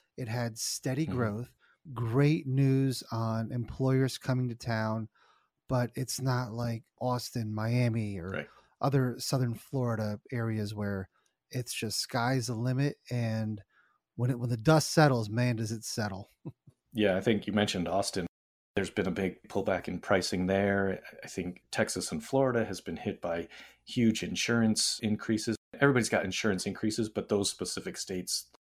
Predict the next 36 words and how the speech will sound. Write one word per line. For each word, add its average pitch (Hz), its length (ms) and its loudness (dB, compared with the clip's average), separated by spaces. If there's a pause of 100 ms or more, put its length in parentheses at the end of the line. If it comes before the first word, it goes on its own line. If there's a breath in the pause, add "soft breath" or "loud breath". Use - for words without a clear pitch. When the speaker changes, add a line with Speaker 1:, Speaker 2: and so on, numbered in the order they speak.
(540)
Speaker 2:
it's - 220 -2
made 92 220 0 (140)
exponentially 90 640 2
bigger. 90 360 0
So 101 300 0 (200)
there's 113 200 10
a 110 60 10
lot 110 380 8
I 110 80 6
like 98 280 2
about 95 260 4
Atlanta. 95 580 2 (720)
Every 123 180 4
market's 101 360 2
gonna 90 200 -6
have 85 180 -8 (160)
challenges, 95 640 -4
right? 92 140 -2 (140)
I 92 60 -6
live 95 180 -4
in 92 100 -6
L 92 160 -4
A. - 120 -4
There 104 140 -4
are 82 80 -4
challenges 101 580 -4
here. 127 260 0
It's 120 120 -6
just 135 200 -2
knowing 107 320 2
what 95 180 -10
the - 80 -4
challenges 90 460 -4
are 90 160 -2
and 95 100 -2
adjusting 85 520 -8